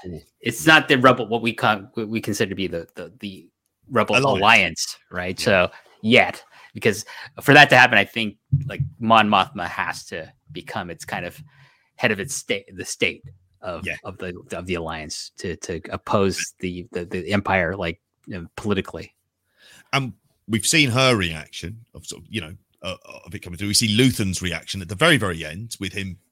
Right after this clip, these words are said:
Speaker 1: bursting out laugh-, laughing, like, the kind of sense of relief that they've managed to do this and that the Empire has taken a big hit. However, we do see just before then,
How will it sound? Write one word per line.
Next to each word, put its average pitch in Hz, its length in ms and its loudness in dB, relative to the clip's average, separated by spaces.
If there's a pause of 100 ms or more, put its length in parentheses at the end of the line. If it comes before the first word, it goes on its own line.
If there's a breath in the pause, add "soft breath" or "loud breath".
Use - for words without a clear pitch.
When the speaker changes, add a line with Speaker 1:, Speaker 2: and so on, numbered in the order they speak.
Speaker 1:
bursting 107 420 -2
out 92 300 -12
laugh-, 92 340 -8 (500)
laughing, 87 640 -10
like, 90 200 -16
the 87 80 -20
kind 90 180 -14
of 82 80 -16
sense 95 300 -4
of 90 100 -10
relief 95 480 -4 (320 soft breath)
that 98 60 -12
they've 98 220 -2
managed 92 340 -6
to 80 80 -8
do 110 280 2
this 82 360 -6 (300 soft breath)
and 98 80 -10
that 87 80 -10
the 101 100 4
Empire 98 380 -2
has 85 100 -8
taken 107 400 -2
a 82 60 -8
big 80 240 -10
hit. 87 360 -8 (520)
However, 139 360 2
we 110 140 0
do 160 220 4
see 127 240 2
just 123 180 -2
before 127 380 0
then, 98 380 -8